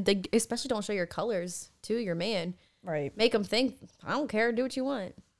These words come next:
Speaker 1: So, just works. <laughs> Um, favorite quality in a friend and favorite quality in a significant other.
Speaker 2: It's the same for both.
Speaker 1: What?
Speaker 2: For me.
Speaker 1: Okay, what?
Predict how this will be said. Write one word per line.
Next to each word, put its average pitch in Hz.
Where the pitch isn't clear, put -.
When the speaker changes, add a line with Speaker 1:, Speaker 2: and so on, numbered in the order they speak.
Speaker 1:
So, -
just -
works. -
<laughs> 339
Um, 202
favorite 311
quality 285
in 220
a 202
friend 330
and 226
favorite 233
quality 226
in 214
a 214
significant 220
other. 269
Speaker 2:
It's 190
the 175
same 175
for 190
both. 170
Speaker 1:
What? 196
Speaker 2:
For 190
me. 165
Speaker 1:
Okay, 202
what? 190